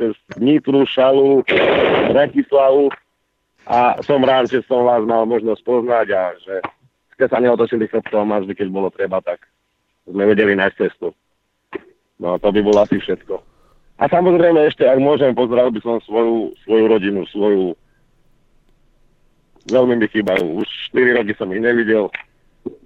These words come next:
A verím, že jedného dňa možno. No, to by bolo asi všetko z mojej strany.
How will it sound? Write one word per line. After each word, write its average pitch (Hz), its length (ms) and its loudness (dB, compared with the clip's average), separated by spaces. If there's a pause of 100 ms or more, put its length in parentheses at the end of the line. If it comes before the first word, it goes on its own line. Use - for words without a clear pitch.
(280)
A 101 80 -4
verím, 117 240 2
že 110 240 0
jedného 101 240 0
dňa 104 240 -2
možno. 92 320 -6 (1900)
No, 107 160 -6
to 104 160 -6
by 110 80 0
bolo 107 240 2
asi 101 160 -6
všetko 101 320 -6
z - 60 -10
mojej 98 180 -6
strany. 98 240 -12